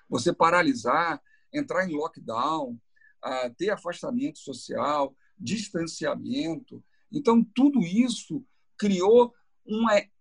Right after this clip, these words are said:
uma escolha que foi uma escolha muito difícil para as autoridades públicas, mas necessárias, porque senão a evolução natural dessa doença levaria ao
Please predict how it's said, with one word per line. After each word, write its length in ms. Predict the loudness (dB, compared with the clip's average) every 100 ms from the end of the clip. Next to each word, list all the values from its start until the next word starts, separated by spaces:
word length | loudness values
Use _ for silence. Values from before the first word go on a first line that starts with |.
| -2
uma 220 | 2 4
escolha 640 | 2 -8 -4 4 4 4
que 140 | -2 -8
foi 340 | -4 -2 0
uma 180 | 0 -2
escolha 480 | -8 -8 -4 0 2
muito 360 | 2 0 0
difícil 640 | -2 -8 -6 -4 -4 -6
para 280 | -2 0 0
as 80 | -2
autoridades 680 | -8 -6 -8 -6 -6 -6 -10
públicas, 640 | -4 -4 -4 -4 -4 -6 _ _ -2
mas 240 | 0 2
necessárias, 880 | 2 2 -2 -2 0 0 -2 -8 -16 _ _ _ _ _
porque 240 | -8 -2 -2
senão 500 | 0 0 0 -2 -4 _ _ -10
a 120 | -4 -4
evolução 840 | -2 -4 -2 -6 -12 -6 -2 -2
natural 720 | -2 -4 -6 -4 -2 -2 -4
dessa 300 | -8 -12 -10
doença 500 | -10 -6 -6 -6 -6
levaria 640 | -2 0 2 2 -2 -2 -2
ao 220 | -2